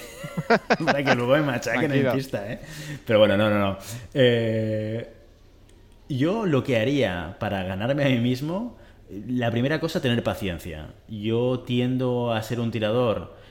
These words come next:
Speaker 1: que me muevo, me desplazo por la pista y busco provocar el ataque contrincante. Una de mis acciones estrella es la parada de cuarta respuesta. Y la parada de cuarta respuesta la hago provocando el ataque.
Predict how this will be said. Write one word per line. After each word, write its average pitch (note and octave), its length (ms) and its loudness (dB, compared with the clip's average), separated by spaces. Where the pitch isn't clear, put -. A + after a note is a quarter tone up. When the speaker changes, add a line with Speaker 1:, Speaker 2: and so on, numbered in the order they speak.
Speaker 1:
que G2+ 500 0
me G#2 200 -4
muevo, A#2 340 4
me G2+ 100 -2
desplazo A2+ 380 -4
por A#2 120 -6
la A2+ 120 -2
pista C#3 540 -6
y A2+ 80 -2
busco A#2+ 380 -4
provocar G#2+ 380 0
el A#2 120 0
ataque G#2+ 260 -2
contrincante. F2+ 760 -6
Una A2+ 300 0
de A#2 100 2
mis A#2 160 0
acciones A2 600 2
estrella A2+ 580 0
es G#2+ 300 -2
la A2 100 -2
parada G#2 200 0
de G2 160 0
cuarta F#2 280 -4
respuesta. F2 600 -8
Y A2 60 -4
la G2+ 120 -2
parada G#2 200 0
de A2 80 2
cuarta A2+ 260 0
respuesta A#2+ 560 -2
la G#2 220 0
hago B2+ 420 2
provocando G2+ 420 0
el G2 60 0
ataque. F2 320 -6